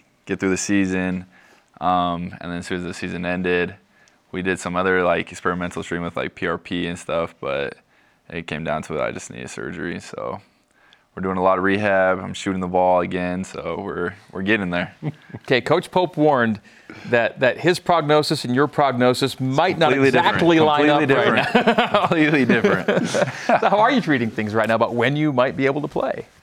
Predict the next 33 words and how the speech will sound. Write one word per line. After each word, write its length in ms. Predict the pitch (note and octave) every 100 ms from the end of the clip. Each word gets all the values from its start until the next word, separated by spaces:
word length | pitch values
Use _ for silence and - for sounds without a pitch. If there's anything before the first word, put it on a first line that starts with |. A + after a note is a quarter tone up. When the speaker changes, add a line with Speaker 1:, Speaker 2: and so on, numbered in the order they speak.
| _ _ _ _
Speaker 1:
Um, 360 | - G#2+ A2 G2+
well, 100 | G2
according 320 | - D#3+ A#2+
to 40 | A2+
him, 220 | B2 G#2
it's, 160 | G2
it's 160 | G#2 G#2
a 60 | G2
little 320 | F2+ C2+ G1+ -
<laughs> 800 | - G#2+ - - - - - -
future, 480 | C#3 C3 A#2+ F#2 F2+
like. 260 | F#2 F#2
<laughs> 680 | - - - - G#3+ - D3 - A3+ A3 G3 - -
But, 500 | G#2+ A2+ G#2+ G2+ -
uh, 760 | G#2 G2+ G2 F#2+ F#2 F2 F#2+ G#2 - - - -
we 140 | - G#2+
have, 180 | A#2+ G#2+
like, 140 | G2
a 40 |
great 420 | F#2 G#2 G#2 G2+ -
support 380 | F#2+ - G2
staff 280 | F2 F2+ F2+
here, 160 | F#2 F#2
like 140 | F2+
Coach 200 | - G2
Shork 420 | - F#2 F#2 F2+ F2
and, 240 | F2+ F2 - - _ _ -
um, 460 | F2 E2+ E2+ F2+
Rob 240 | F#2 F2+ F2+
Ramos. 420 | F2+ F2+ F2 F2
Like, 120 | F2
they've 180 | F2 F2+
been 420 | F2+ F2 F#2+